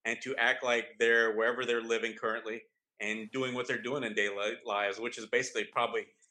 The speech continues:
keeping themselves separate 'cause we haven't heard anything crazy happen, right?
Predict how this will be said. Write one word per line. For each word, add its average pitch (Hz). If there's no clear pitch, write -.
keeping 156
themselves 135
separate 123
'cause 123
we 120
haven't 120
heard 120
anything 117
crazy 110
happen, 104
right? 104